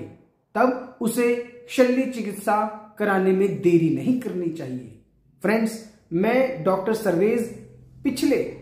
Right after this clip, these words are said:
तेरह वर्षों से, टू थाउजेंड इलेवन से मलद्वार की बीमारियों का इलाज आयुर्वेदिक दवाइयों और क्षार सूत्र चिकित्सा द्वारा कर रहा हूं।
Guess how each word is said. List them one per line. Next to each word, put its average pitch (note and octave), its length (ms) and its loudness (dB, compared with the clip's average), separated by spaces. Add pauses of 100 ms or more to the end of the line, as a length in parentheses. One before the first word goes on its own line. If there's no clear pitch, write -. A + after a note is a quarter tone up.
(200)
तेरह B3+ 320 4
वर्षों A#3+ 460 2
से, A3 540 0 (300)
टू B3+ 140 2
थाउजेंड A#3+ 400 0
इलेवन G#3+ 400 4
से - 420 -10
मलद्वार G3+ 440 4
की A3+ 180 -4
बीमारियों F#3+ 520 0
का A3+ 120 -2
इलाज F3+ 400 0 (520)
आयुर्वेदिक F#3+ 640 0
दवाइयों D#3 460 0 (400)
और F3+ 560 -4
क्षार A#3+ 360 0
सूत्र G#3+ 300 -4
चिकित्सा G3+ 440 -4
द्वारा D#3+ 340 0 (380)
कर C#3+ 100 -2
रहा C3+ 180 -6
हूं। A2+ 160 -12